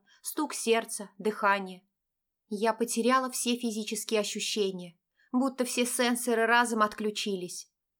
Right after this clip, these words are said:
В полнейшей тишине и темноте я вдруг ощутила, как внутри распускается луч света, озаряя все внутреннее пространство,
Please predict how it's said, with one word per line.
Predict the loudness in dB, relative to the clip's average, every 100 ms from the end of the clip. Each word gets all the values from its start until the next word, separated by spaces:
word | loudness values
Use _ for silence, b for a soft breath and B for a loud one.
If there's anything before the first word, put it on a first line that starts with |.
| _
В | _ 2
полнейшей | 4 4 -2 -2 -4
тишине | -4 -4 -4 -2 -2 -4
и |
темноте | -4 -4 -4 -4 -4 -4 -4 b b 0
я | 2 2
вдруг | 0 0
ощутила, | 0 -2 -4 -4 -2 -2
как | 0 -2 0
внутри | 0 0 0 -2
распускается | -2 -4 -6 -4 2 2 2 -2 -2
луч | -2 -4
света, | -2 0 0 -2 -12 -14 _ _ _ _
озаряя | -4 0 2 2 2 -2
все | 2 4 6
внутреннее | 4 2 2 2 0
пространство, | 0 0 0 0 0 0 -8 -10